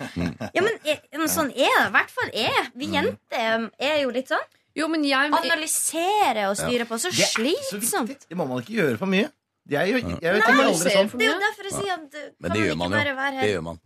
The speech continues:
Speaker 1: Altså, hvert eneste ord og melding og timing,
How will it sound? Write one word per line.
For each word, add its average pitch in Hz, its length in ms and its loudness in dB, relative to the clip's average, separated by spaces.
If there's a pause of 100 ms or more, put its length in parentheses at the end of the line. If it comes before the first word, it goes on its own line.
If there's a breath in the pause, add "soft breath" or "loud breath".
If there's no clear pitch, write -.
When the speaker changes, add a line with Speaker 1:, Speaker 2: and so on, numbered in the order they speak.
Speaker 1:
Altså, 85 160 -8 (240)
hvert 85 240 -6
eneste - 320 -6
ord 85 300 -2
og 78 300 -4
melding 82 420 -4
og 80 80 -6
timing, 80 500 -2